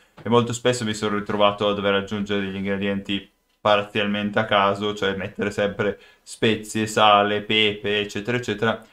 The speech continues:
per simulare una ricetta più complessa e perché il gioco la ritenesse più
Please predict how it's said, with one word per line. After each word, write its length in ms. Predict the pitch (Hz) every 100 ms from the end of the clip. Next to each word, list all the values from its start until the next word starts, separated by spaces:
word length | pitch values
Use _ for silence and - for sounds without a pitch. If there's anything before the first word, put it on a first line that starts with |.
| _ -
per 440 | 117 117 - - _ - _ _ _ _ _
simulare 920 | - 117 120 117 107 104 110 110 110
una 280 | 107 104 104
ricetta 440 | 101 104 107 110
più 140 | - 107
complessa 720 | 110 101 107 98 - 107 101
e 80 | 98
perché 240 | 101 101 101
il 80 |
gioco 220 | 101 101 101
la 400 | 98 95 98 98
ritenesse 560 | 101 104 101 - 101
più 600 | - 98 95 95 95 92